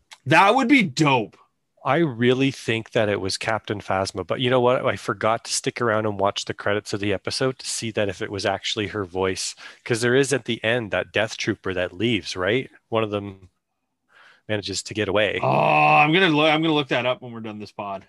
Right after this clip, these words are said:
Speaker 2: Yeah.
Speaker 1: That's a good, yeah, that's, yeah, good call on that one.
Speaker 2: Yeah.
Speaker 1: Um, Ezra ends up finding out what is in that cargo hold. It is a giant Kyber crystal, huge.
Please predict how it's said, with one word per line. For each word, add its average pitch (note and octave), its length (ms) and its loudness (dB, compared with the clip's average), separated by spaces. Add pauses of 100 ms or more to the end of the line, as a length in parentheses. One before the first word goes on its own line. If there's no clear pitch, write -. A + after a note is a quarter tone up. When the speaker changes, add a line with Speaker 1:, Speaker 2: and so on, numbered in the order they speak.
Speaker 2:
Yeah. G2 240 -6 (340)
Speaker 1:
That's D#3+ 200 -4
a D#3 60 2
good, C#3 500 2
yeah, B2+ 300 -4 (120)
that's, - 300 -10
yeah, A2+ 360 -8
good C#3 160 -12
call B2+ 220 -10
on G2+ 120 -14
that G#2+ 180 -14
one. F#2+ 140 -20 (360)
Speaker 2:
Yeah. F#2+ 260 -12
Speaker 1:
Um, A2 460 -6 (2500)
Ezra F#3 360 2
ends F#3+ 260 -2
up F3 140 -2
finding F3 600 -4
out D3 320 -4
what C3+ 400 -6
is C#3 380 -6
in C#3+ 300 -12
that A#2 240 -10
cargo C3+ 420 -6
hold. C#3 380 -6 (460)
It C3 160 -8
is A#2+ 180 -6
a G#2 160 -10
giant C3 560 -10
Kyber A2 360 -10
crystal, A#2+ 520 -14
huge. C#3 840 -10